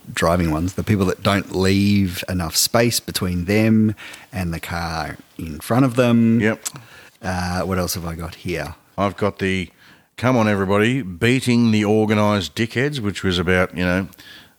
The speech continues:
Speaker 2: coming up with ways to, you know, get in front of them in the queue and
Speaker 1: Yep.
Speaker 2: that sort of thing.
Speaker 1: You
Speaker 2: Yep.
Speaker 1: had in your, in our last episode, you had an eye for an eye.
Speaker 2: Yep.
Speaker 1: Uh,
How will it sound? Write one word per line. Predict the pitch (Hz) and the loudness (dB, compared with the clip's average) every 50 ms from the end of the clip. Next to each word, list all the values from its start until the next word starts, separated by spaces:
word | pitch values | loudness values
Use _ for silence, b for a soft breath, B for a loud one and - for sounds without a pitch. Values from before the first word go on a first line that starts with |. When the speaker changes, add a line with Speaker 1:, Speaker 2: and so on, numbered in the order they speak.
| _ _ | _ _
Speaker 2:
coming | - - 95 92 90 90 | -2 0 2 2 2 2
up | 92 - | 2 0
with | 92 92 87 | 0 0 2
ways | 87 92 95 95 92 92 90 87 80 - - | 2 2 4 4 4 4 2 2 0 -2 0
to, | - 90 87 85 80 71 - - 58 | 0 2 2 2 0 -2 -6 -10 -6
you | 78 | -4
know, | 85 82 90 | 0 0 0
get | 101 95 - 92 85 | 0 0 -2 -2 -2
in | - - | -2 -2
front | - 95 92 92 | -2 0 0 0
of | 85 | 0
them | 85 85 85 | 0 0 0
in | 80 | 0
the | 82 80 | -2 -4
queue | - - - 92 95 98 101 101 95 | -6 -4 0 2 2 4 4 4 4
and | 90 85 | 2 2
Speaker 1:
Yep. | 92 101 113 - | 0 -2 -2 -2
Speaker 2:
that | 92 87 - | -2 -4 -2
sort | - 90 92 | -2 -2 -2
of | 90 92 | 0 0
thing. | 123 196 214 - | -2 -2 -2 -4
Speaker 1:
You | 113 101 | -2 -2
Speaker 2:
Yep. | 92 90 | 0 0
Speaker 1:
had | 95 95 90 92 - - - | 0 -2 -2 -6 -10 -6 -2
in | 127 110 107 | 2 2 4
your, | 101 98 98 95 92 92 95 92 92 92 | 4 2 2 0 0 0 0 -2 -2 -2
in | - 104 | 0 0
our | 101 95 90 | 0 2 2
last | 92 101 101 92 - - | 2 2 2 2 2 0
episode, | 151 147 - 151 - 104 92 90 85 82 | 0 0 0 0 2 2 0 0 0 -2
you | 90 92 92 | -2 0 0
had | 82 - 101 98 92 92 92 98 - - | 0 2 0 0 0 -2 -6 -10 -12 -8
an | - 104 95 92 | -4 -2 -2 0
eye | 92 92 92 90 | 0 0 0 0
for | - - 90 | 0 -2 -2
an | 85 85 | 0 2
eye. | 92 104 127 156 180 190 175 143 B B B B B B B | 2 4 4 4 4 2 0 -2 B B B B B B B
Speaker 2:
Yep. | B B B B B B B B B B - _ _ _ _ - | B B B B B B B B B B -20 _ _ _ _ -6
Speaker 1:
Uh, | 90 90 90 90 90 90 90 90 90 90 90 92 92 92 92 92 90 90 90 90 90 90 87 85 | -4 -2 -2 0 0 0 2 2 2 2 2 2 2 4 4 2 2 2 0 0 -2 -2 -4 -6